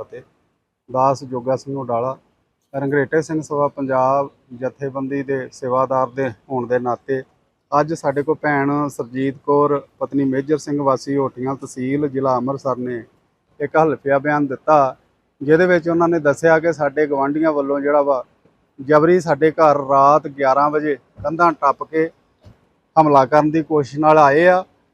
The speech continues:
ਔਰ ਨਾਲ ਦੀ ਨਾਲ ਇਹ ਭੈਣ ਨੇ ਇਹ ਵੀ ਵਿੱਚ ਐਲੀਗੇਸ਼ਨ ਲਾਇਆ ਕਿ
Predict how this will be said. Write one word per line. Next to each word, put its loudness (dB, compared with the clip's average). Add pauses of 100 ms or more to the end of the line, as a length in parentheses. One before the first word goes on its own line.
(220)
ਔਰ 6
ਨਾਲ 8
ਦੀ 4
ਨਾਲ 4
ਇਹ 0
ਭੈਣ 0
ਨੇ 2
ਇਹ 2
ਵੀ -2
ਵਿੱਚ -2 (260)
ਐਲੀਗੇਸ਼ਨ -4
ਲਾਇਆ 4
ਕਿ 2